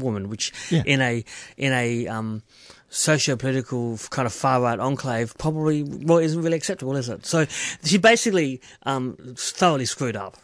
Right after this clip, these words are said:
Speaker 1: really. <laughs>
Speaker 2: But her own parents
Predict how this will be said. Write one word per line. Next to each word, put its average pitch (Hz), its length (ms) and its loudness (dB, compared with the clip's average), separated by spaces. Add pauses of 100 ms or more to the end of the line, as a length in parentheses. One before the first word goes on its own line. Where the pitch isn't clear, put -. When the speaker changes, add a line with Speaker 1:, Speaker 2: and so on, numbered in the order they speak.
Speaker 1:
really. 117 260 -2
<laughs> - 1700 2
Speaker 2:
But 208 160 6 (280)
her 160 180 6
own 151 160 2
parents 151 480 0